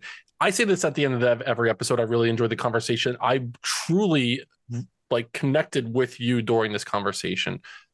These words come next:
Um, I love the vibe that you put out there. I love what you're doing. I love how authentically transparent you were with every question that I asked. I, we got into some pretty deep shit here during the episode. So I just wanted to thank you for how you showed up today for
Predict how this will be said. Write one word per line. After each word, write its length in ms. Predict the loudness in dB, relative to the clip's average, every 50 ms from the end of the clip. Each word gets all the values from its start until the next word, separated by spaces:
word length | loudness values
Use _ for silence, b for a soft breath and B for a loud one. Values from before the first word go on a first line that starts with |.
| _ _ 0
Um, 260 | 0 0 0 -2 -2 -2
I 160 | -2 0 0
love 460 | -2 -2 -4 -2 0 0 0 0 -2 -4
the 60 | -4
vibe 420 | 0 2 2 4 4 2 2 0
that 140 | -2 -2 -2
you 120 | -4 -6
put 180 | -4 -2 0 0
out 200 | 2 0 0 0
there. 100 | 0 0
I 20 |
love 240 | 0 0 0 -2 0
what 140 | -2 -2 -2
you're 80 | -2 -2
doing. 400 | 0 0 0 0 0 0 0 0
I 60 | -2
love 340 | 0 0 0 0 0 0 0
how 400 | 0 0 2 2 2 2 0 B B B B B B _ _ _
authentically 920 | 0 0 0 0 -2 _ -2 -2 0 0 -2 -4 -4 -2 -2 -2 -2 -2
transparent 720 | -2 -2 0 0 0 0 -2 -2 -2 0 2 2 0 0 0
you 100 | 0 0
were 300 | 2 2 2 2 2 2
with 240 | 2 0 -2 -2 -2
every 280 | -2 -2 0 0 0 -2
question 400 | -2 -2 -2 -2 -2 -4 -4 -4
that 100 | -2 0
I 120 | 0 2
asked. 340 | 2 2 2 0 0 -2 -6
I, 60 | -8 -8 -8 -10 -6
we 80 | -6 -4
got 180 | -2 -2 -2 -2
into 160 | -2 -4 -2
some 240 | -2 -2 -2 -4 -4
pretty 220 | -6 -6 -6 -6
deep 240 | -6 -6 -6 -6 -6
shit 220 | -4 -2 -2 -2 -2
here 160 | -2 -2 0
during 420 | 0 0 2 2 0 -2 -4 -6 B B B B B B -2
the 120 | 0 0
episode. 340 | 0 -2 -4 -4 -4 -2 0
So 80 | 0
I 80 | 0 0
just 240 | 0 0 -2 -2 0
wanted 220 | 0 0 0 -2
to 100 | -4 -6
thank 380 | -4 _ -4 -4 -4 -4 -4 -4
you 160 | -4 -4 -4
for 360 | -6 -6 -2 0 0 0 0
how 120 | 0 -2 -2
you 120 | -2 -4
showed 220 | -2 -2 0 0
up 140 | 0 -2 -2
today 240 | -2 -2 -2 0 -2
for 440 | -2 -4 -2 0 0 2 0 0